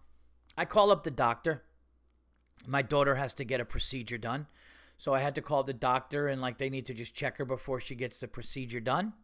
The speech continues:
So let me just give the backstory of we, our regular children's pediatrician.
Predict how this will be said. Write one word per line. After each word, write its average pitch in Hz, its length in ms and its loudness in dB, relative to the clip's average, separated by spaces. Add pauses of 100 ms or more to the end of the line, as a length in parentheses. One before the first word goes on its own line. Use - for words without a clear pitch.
(840)
So 165 520 2 (760)
let 170 140 -2
me 208 80 0
just 185 220 0
give 170 180 4
the 147 80 -2
backstory 131 880 4
of 131 400 2 (300)
we, 151 220 2 (140)
our 151 220 8
regular 170 380 6
children's 156 420 2
pediatrician. 139 840 2